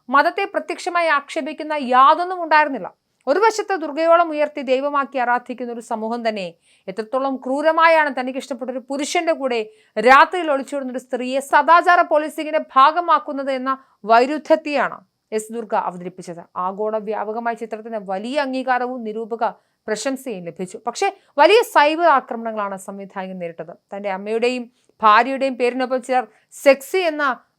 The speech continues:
വാക്ക് ചേർക്കാൻ പറയുന്നുണ്ടെന്നും അത്തരക്കാരോട് അനുകമ്പ മാത്രമേ ഉള്ളൂ എന്നും സനൽ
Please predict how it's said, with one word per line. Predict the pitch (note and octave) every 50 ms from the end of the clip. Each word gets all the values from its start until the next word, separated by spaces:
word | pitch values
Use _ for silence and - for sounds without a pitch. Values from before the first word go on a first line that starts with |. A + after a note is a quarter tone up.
| - A3
വാക്ക് | B3 B3 C#4 C4+ - E4+ C#4
ചേർക്കാൻ | D#4 D4 C4+ C#4+ C#4 C#4 C4 C4+
പറയുന്നുണ്ടെന്നും | B3+ A#3+ B3+ C4+ C4+ C4+ B3+ B3 A#3+ B3 A#3+ A#3
അത്തരക്കാരോട് | A#3 - C#4+ C#4+ - D#4+ D#4 D#4 D4+ D4+ D4+ - _ _ - -
അനുകമ്പ | B3 C4+ C#4+ E4+ E4+ F4 F4+ F4 E4+
മാത്രമേ | D#4+ D#4 D#4 D#4 D#4+ E4 F4 E4+ D4+
ഉള്ളൂ | C4+ A#3+ A#3+ A#3
എന്നും | A3+ A3 G#3+ G#3+ -
സനൽ | - G#3+ G#3+ A3